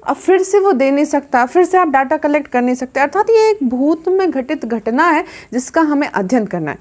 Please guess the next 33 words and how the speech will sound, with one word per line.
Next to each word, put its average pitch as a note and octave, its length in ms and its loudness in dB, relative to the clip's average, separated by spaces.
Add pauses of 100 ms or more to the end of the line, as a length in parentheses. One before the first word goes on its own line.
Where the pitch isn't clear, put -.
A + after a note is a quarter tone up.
(260)
तो G#4 60 4
जो G4+ 240 2
भूत C#4 340 0
में A4 200 2
घटित F#4 380 -2
घटना B3 380 2
है F4 80 2
उसके F4 280 0
अध्ययन C#4 480 2
के F4 120 2
लिए F4+ 160 4
जब C4 220 2
भी D#4 120 6
हम D#4+ 180 4
choose C#4 280 0
करते C#4 220 0
हैं D#4+ 60 0
तो E4+ 80 0
कौन B3+ 220 0
सी D4 140 -2
प्रविधि B3 580 -2
यूज़ D4 200 -6
करते D4 260 -2
हैं? F#4 220 2 (300)
ऐतिहासिक B3+ 760 0
विधि A#3 280 -2
से C#4 100 -2
हम C4 260 2
शोध D4+ 360 2 (460)
करते E4 260 2
हैं। D#3+ 120 -12 (220)
ठीक D#4+ 180 0
है, A#4+ 60 4